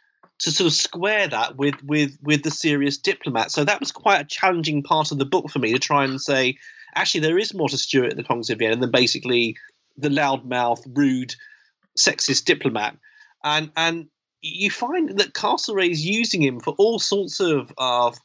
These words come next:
of sort of little missions. For example, when there are the troubles over,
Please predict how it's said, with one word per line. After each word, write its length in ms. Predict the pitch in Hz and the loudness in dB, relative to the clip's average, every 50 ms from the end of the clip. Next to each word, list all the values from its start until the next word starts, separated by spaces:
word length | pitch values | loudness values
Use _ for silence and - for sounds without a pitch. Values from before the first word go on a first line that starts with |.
| _ - - | _ -8 -4
of 240 | 127 123 123 123 - | 0 0 0 0 0
sort 160 | - 143 135 | 0 0 0
of 60 | 123 | 0
little 200 | 147 143 139 131 | 0 0 2 2
missions. 460 | 135 160 156 - - 139 117 110 - | 2 4 4 4 2 0 -2 -6 -2
For 80 | - 147 | 0 0
example, 760 | 139 - - 147 139 135 135 - - 139 135 131 123 117 - _ - - _ - - - - - - _ _ - | 0 0 0 0 0 0 0 0 0 2 2 2 0 -4 -6 _ -14 -14 _ -18 -20 -20 -20 -20 -20 _ _ -4
when 360 | 147 160 160 160 160 156 151 | -2 0 0 2 0 0 0
there 240 | 143 147 139 139 135 - | 0 2 2 0 0 0
are 380 | 143 139 139 135 131 127 127 120 - | 2 2 2 2 2 0 0 -2 -4
the 60 | 131 | -6
troubles 440 | - - - 160 139 135 135 127 131 | -2 4 4 4 4 4 2 2 2
over, 540 | 131 127 127 123 123 123 123 123 120 117 | 2 2 2 2 0 0 2 2 0 0